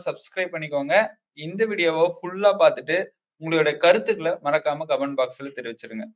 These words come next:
பாஜகவை சேர்ந்த ஒரு முக்கிய பெண் பிரமுகர் திடீர்னு ராஜினாமா செய்துட்டு பாஜகவை பார்த்து அடுக்கடுக்கான குற்றச்சாட்டுகள் வைத்திருக்கிறாங்க. அந்த அக்காவுக்கு இப்பதான் தெரிஞ்சுதான்னு தெரியல. இதுக்கு முன்னாடி Twitter-லாம் போட்டிருக்கிறாங்க, "நான் ரொம்ப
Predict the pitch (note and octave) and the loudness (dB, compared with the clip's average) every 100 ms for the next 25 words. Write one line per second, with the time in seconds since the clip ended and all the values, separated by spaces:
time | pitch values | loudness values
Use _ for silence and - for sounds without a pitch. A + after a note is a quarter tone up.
0 | _ _ C3+ E3 F#3+ G#3+ G#3 F#3+ F3+ E3 | _ _ 8 10 10 8 8 2 2 -2
1 | D3+ E3 - E3+ C#3+ D#3 - G3 G3 E3+ | 0 0 0 -2 -6 -8 -2 -2 0 -2
2 | E3+ F#3 - C#3+ D#3 D#3+ E3 C3+ B2 G#3 | -2 -8 0 2 2 -2 -2 4 6 6
3 | - _ _ _ C#3 E3 G#3+ A3+ G#3 C#3+ | 2 _ _ _ -4 0 2 2 2 4
4 | D3+ E3 E3+ D#3 D3+ C3+ B2+ A2+ D#3 G#3 | 4 4 -4 -6 -6 -8 -10 -4 -2 -2
5 | - _ _ C#3 E3 G#3+ G3+ F#3+ F3+ E3 | -6 _ _ 4 6 6 8 8 6 6
6 | D3 D3 - C#3 D3+ E3+ F3 E3+ E3+ F3 | 2 4 4 4 2 -2 0 0 -2 -4
7 | D3 D3+ D#3 D3 C3+ C3 A#2 A2+ A2+ A2+ | -4 -4 0 -2 -2 -8 -8 -8 -10 -4
8 | A2 G#2+ - _ - B2+ C3 C3 F#3 G3 | -2 -4 -12 _ -6 0 0 4 6 6
9 | F#3 C3+ D#3 E3+ F3+ E3 D3+ D#3+ D#3 D#3+ | 0 -4 -2 0 0 0 -2 0 -2 -2
10 | D#3+ C#3 B2+ C3 E3+ - - C#3 C#3+ D3 | -2 -8 -4 0 0 -2 -10 -10 -8 -8
11 | C#3+ E3 F3+ F#3+ F#3 E3 C3+ C3 - D#3+ | -2 2 2 2 0 0 -2 -6 -6 -6
12 | D#3+ F#3 F#3+ F#3 F#3 D#3+ D#3 D3+ D3 C#3+ | -2 2 4 4 2 0 -4 -4 0 0
13 | B2+ - _ _ - A#2 B2+ D3 F#3+ G3+ | 0 -6 _ _ -4 0 0 0 -4 -6